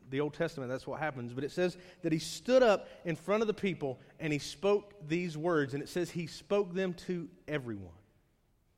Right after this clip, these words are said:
And he wants them to understand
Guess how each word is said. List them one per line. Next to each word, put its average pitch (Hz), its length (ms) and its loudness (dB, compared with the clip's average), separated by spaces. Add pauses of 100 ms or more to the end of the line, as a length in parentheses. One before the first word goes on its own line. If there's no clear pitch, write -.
(1200)
And 151 80 -4
he 160 80 2
wants 196 460 2
them 185 360 4
to 175 140 -4
understand 156 680 -2